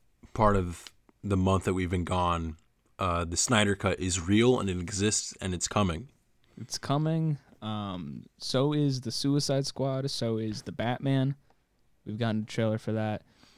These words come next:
Speaker 2: Um, all around exciting stuff in the term, in terms of D C.
Speaker 1: Mm-hmm.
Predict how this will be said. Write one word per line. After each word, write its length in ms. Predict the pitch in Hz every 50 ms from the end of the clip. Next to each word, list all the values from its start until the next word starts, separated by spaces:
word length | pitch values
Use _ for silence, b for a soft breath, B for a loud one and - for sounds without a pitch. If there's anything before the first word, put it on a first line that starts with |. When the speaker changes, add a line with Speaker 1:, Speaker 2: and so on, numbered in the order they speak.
| b b
Speaker 2:
Um, 500 | 95 110 107 104 101 101 98 98 98 127 _ _ _ _ _ _ _ _ _ _ _ _ _ _ _ _ _ _ _ _ _ _ _ _ _ _ _ _ _ - _ _ _ _ _ _ _ _ -
all 220 | 107 113 147 190
around 260 | 190 185 190 196 175
exciting 440 | 135 - - - 127 127 120 117 113
stuff 400 | - - - 110 107 101 - - -
in 140 | 113 107 107
the 80 | 107
term, 280 | - - 120 113 113 -
in 100 | - 127
terms 300 | 131 - 208 240 247 190
of 200 | 170 151 131 -
D 220 | - 139 139 135 131
C. 580 | - - - - 139 156 135 107 87 - 127 - _ _ _ _ _ _ _ _ _ _ _ _ _ -
Speaker 1:
Mm-hmm. 360 | 95 95 90 87 87 101 98